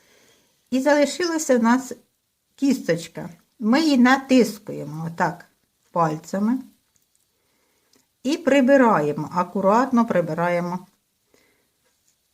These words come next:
ось таким чином, щоб поменше забрати м'яс-, м'ясної частинки. Майже хребет у нас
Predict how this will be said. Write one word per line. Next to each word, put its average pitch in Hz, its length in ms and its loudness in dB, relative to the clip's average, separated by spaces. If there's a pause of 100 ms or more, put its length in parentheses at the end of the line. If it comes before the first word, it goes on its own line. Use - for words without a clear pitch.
(1500)
ось 262 180 -4
таким 196 420 -4
чином, 160 440 -8 (340)
щоб 196 300 -8
поменше 202 760 -2 (1400)
забрати 170 720 -4 (1400)
м'яс-, 160 540 -4
м'ясної 175 560 -4
частинки. 175 720 -10 (240)
Майже 269 360 0 (1200)
хребет 214 500 -2
у 160 40 -8
нас 165 400 -8